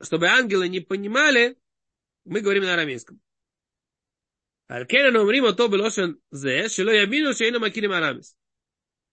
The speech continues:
Поэтому мы говорим на арамейском языке, чтобы ангелы не поняли.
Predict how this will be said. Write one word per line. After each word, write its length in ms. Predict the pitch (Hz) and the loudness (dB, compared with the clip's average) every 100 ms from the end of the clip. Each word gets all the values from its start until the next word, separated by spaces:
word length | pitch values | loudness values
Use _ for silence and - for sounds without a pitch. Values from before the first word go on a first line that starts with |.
| _ _ _ _ _ _ _ _ _ | _ _ _ _ _ _ _ _ _
Поэтому 280 | - 180 226 | -6 -4 -2
мы 40 | 214 | 0
говорим 240 | 190 214 | 2 2
на 120 | 185 | 4
арамейском 420 | 160 160 190 185 | 4 2 0 -2
языке, 520 | 151 123 - 143 247 - _ _ _ | -6 -6 -6 -4 -4 -8 _ _ _
чтобы 280 | - - 147 | -10 -2 2
ангелы 360 | 220 294 233 202 | 2 2 0 0
не 120 | 180 | 0
поняли. 500 | 226 247 214 170 | 0 0 0 -2